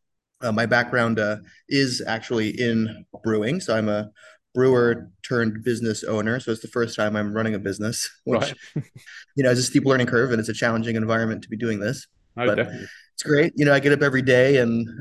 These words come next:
Speaker 1: I'm already thinking about Great Beyond first thing before I even get out of bed.
Speaker 2: <laughs>
Speaker 1: And, uh, I love it. And, uh, you asked about my, what my background. Uh,
Speaker 2: Yes, please.
Speaker 1: I, I may not sound it. I, I sound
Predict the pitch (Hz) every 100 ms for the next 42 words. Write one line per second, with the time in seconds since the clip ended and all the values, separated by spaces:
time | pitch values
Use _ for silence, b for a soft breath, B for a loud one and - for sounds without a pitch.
0 | - 117 113 113 113 131 135 131 120 131
1 | 117 127 110 113 117 110 110 110 107 113
2 | 110 110 107 104 117 107 107 107 107 104
3 | 107 104 107 113 _ _ - _ 440 -
4 | - - 165 123 110 107 107 110 107 _
5 | _ - 117 147 123 - - _ B B
6 | B B _ _ 117 120 123 147 156 156
7 | 156 135 123 120 - 104 120 117 135 -
8 | 151 156 151 123 175 120 175 - _ _
9 | _ _ _ - 160 165 185 196 165 165
10 | 143 160 131 135 120 110 - 123 - 135
11 | 135